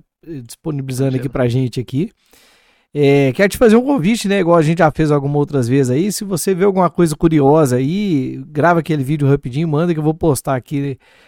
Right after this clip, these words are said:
Speaker 1: na rede social
Speaker 2: Aham.
Speaker 1: e alguns não vão entender porque não viu o nosso papo, né? Então vai ter que vir aqui
Speaker 2: Pois é.
Speaker 1: depois assistir o podcast, né?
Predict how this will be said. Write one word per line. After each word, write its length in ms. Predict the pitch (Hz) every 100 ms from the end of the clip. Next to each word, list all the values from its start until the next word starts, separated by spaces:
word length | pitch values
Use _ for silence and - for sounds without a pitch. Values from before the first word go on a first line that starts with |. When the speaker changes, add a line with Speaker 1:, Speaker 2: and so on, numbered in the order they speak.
| _
Speaker 1:
na 100 | 143 131
rede 200 | 143 139
social 480 | 135 - 143 165
Speaker 2:
Aham. 80 | 190
Speaker 1:
e 340 | 190 180 151 -
alguns 460 | - 165 175 277 247
não 120 | 220
vão 140 | 190 208
entender 360 | 208 190 185
porque 160 | 196 233
não 180 | 254 233
viu 140 | 214
o 40 |
nosso 220 | 220 220 -
papo, 340 | 143 123 -
né? 120 | 139
Então 180 | 147 156
vai 100 | 156
ter 120 | 156
que 140 | 156 156
vir 160 | 160
aqui 140 | 151 160
Speaker 2:
Pois 60 | 156
é. 40 |
Speaker 1:
depois 300 | 151 180 185
assistir 340 | 190 202 -
o 60 | 196
podcast, 600 | 196 180 - 139 127 -
né? 160 | 156